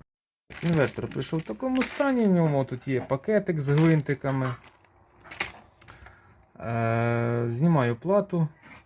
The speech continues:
і, бо я хочу ще вентилятор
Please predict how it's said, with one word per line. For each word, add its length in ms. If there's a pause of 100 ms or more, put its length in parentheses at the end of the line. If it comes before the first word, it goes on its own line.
(760)
і, 300 (640)
бо 300
я 100
хочу 300
ще 640
вентилятор 640